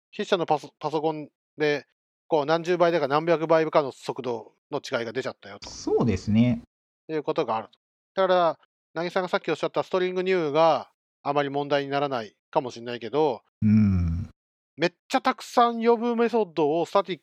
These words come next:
Speaker 1: クでさらに、その何回もマッチングオブジェクトを作るように作っちゃうと遅くなっちゃうよね。
Speaker 2: これは、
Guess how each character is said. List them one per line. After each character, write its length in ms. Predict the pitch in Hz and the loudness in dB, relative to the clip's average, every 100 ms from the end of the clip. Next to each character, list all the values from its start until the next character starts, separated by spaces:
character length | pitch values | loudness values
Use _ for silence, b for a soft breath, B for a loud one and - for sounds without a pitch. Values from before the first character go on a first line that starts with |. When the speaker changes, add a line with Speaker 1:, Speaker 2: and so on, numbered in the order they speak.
| - | -8
Speaker 1:
ク 100 | 143 | -4
で 100 | 135 | -2
さ 140 | - | 2
ら 160 | 185 156 | 2 2
に、 360 | 139 143 131 - _ _ _ - | -2 -8 -8 -12 _ _ _ -8
そ 60 | 135 | -2
の 60 | |
何 200 | 131 175 | 2 2
回 200 | 170 185 | 4 4
も 320 | 151 131 117 _ _ _ _ - | 2 -4 -8 _ _ _ _ -4
マ 100 | 139 | -4
ッ 40 | - | -2
チ 140 | 160 | -6
ン 40 | 143 | -2
グ 180 | 147 147 | -2 0
オ 80 | 151 | -2
ブ 100 | 135 | -2
ジ 60 | |
ェ 40 | 127 | -4
ク 60 | |
ト 140 | - 120 | -4 -8
を 60 | |
作 200 | - - | -8 -8
る 60 | 139 | -4
よ 120 | 123 | -4
う 40 | 131 | -4
に 80 | |
作 160 | 127 - | -6 -8
っ 40 | |
ち 140 | 156 156 | -2 0
ゃ 60 | |
う 80 | 143 | 0
と 360 | 185 247 131 - | 2 2 0 -4
遅 180 | 120 123 | -12 -12
く 120 | 113 | -12
な 80 | 113 | -14
っ 20 | |
ち 100 | - | -16
ゃ 20 | - | -20
う 100 | - | -14
よ 60 | |
ね。 40 | - | -2
Speaker 2:
こ 80 | |
れ 120 | 170 240 | 0 2
は、 480 | 320 214 110 85 | 2 4 4 2